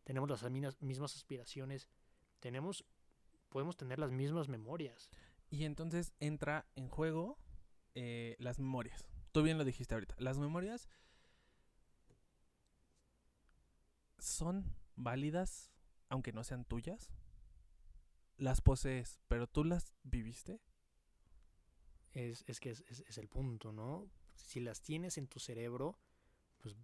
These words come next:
Speaker 1: sí serían tuyas. Pero, pero la cuestión es justo, es que es, es, y es el punto como interesante de esta película. El hecho de, de que, bueno,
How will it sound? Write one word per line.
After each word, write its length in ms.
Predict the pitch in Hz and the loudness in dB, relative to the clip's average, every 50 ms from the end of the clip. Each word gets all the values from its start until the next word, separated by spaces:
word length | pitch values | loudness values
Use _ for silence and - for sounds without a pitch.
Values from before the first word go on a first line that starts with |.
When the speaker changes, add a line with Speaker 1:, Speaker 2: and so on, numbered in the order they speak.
| - _ | -20 _
Speaker 1:
sí 340 | - - - - - 147 143 | -14 -10 -8 -6 -4 -4 -2
serían 540 | - - 127 123 131 127 117 110 104 101 98 - | -2 -2 -4 -2 -2 -4 -4 -6 -6 -10 -10 -8
tuyas. 600 | - 131 127 117 - - 104 - - - - - - - - - - - - - - - - - - - - | -4 -2 -2 -2 -2 -4 -8 -12 -12 -14 -14 -16 -16 -18 -16 -16 -16 -18 -18 -18 -18 -16 -16 -16 -16 -10 -4
Pero, 400 | - 139 135 131 123 123 131 - - _ _ _ _ _ _ _ _ _ - | -2 0 0 2 0 0 -2 -6 -12 _ _ _ _ _ _ _ _ _ -4
pero 280 | 160 147 135 131 147 - | -2 0 0 0 -2 0
la 140 | 139 127 135 | 0 0 0
cuestión 360 | - 127 104 - 151 147 143 | -2 -4 -4 -2 -2 0 0
es 260 | 143 143 - - - - - - - - - - - - - - - - - - - - - - - - - - | 0 -2 -2 -4 -8 -12 -16 -14 -14 -14 -14 -14 -14 -14 -16 -16 -16 -18 -18 -20 -20 -20 -20 -20 -20 -20 -14 -8
justo, 420 | - 156 143 - - - 131 135 | -6 -4 -4 -4 -4 -6 -6 -6
es 100 | 143 - | -4 -4
que 140 | - 160 147 - | -4 -4 -2 0
es, 180 | 151 139 135 - | 0 0 2 0
es, 140 | 151 139 151 | -2 -2 -2
y 240 | 143 147 135 135 147 | -2 -2 0 0 0
es 180 | 147 - - 180 180 180 185 - | 0 -2 -6 -12 -14 -14 -10 -8
el 140 | 160 139 | -8 -6
punto 360 | - - 143 151 143 156 151 139 | -6 -4 -4 -2 -2 -2 -2 -2
como 180 | - 120 117 | -4 -6 -8
interesante 680 | 117 117 - 120 110 110 - - 143 147 131 - 120 117 | -6 -6 -6 -6 -8 -6 -6 -4 -4 -4 -4 -4 -6 -6
de 60 | 120 | -6
esta 180 | 117 - - - | -8 -10 -12 -12
película. 640 | - - 113 117 117 - - - - - - - _ _ _ - - - - - - - - - _ _ - | -10 -8 -8 -8 -8 -10 -14 -20 -20 -20 -20 -20 _ _ _ -20 -20 -20 -20 -20 -20 -20 -20 -20 _ _ -6
El 140 | - 123 120 | -4 -2 -2
hecho 300 | 127 120 - 156 147 135 | -2 -2 -2 -2 0 0
de, 320 | 127 123 120 117 107 - - - - _ _ _ - | 0 0 0 -2 -4 -8 -14 -20 -20 _ _ _ -2
de 100 | 143 135 | 0 2
que, 80 | - | 2
bueno, 320 | 139 135 135 139 127 110 | 2 4 4 2 2 0